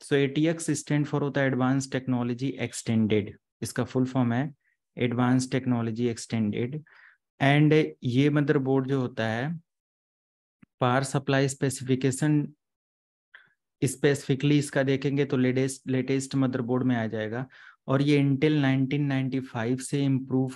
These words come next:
करके ऐसे एटी और ऐसे डिजाइन को ये इस लेवल के मदरबोर्ड में यूज़ करता है।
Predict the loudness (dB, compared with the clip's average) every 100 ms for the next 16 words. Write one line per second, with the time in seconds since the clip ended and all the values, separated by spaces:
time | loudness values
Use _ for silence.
0 | -2 -2 -2 -2 -2 -2 -4 -2 -2 0
1 | 0 0 2 2 2 0 -4 -2 -4 -2
2 | -2 -2 -2 -2 -2 -2 -2 -2 -6 -20
3 | -20 _ -4 2 4 4 2 -4 -2 -2
4 | 2 2 2 0 2 2 2 -2 -2 0
5 | 0 0 -4 -8 -8 -2 -2 -2 -4 -4
6 | -2 -4 -4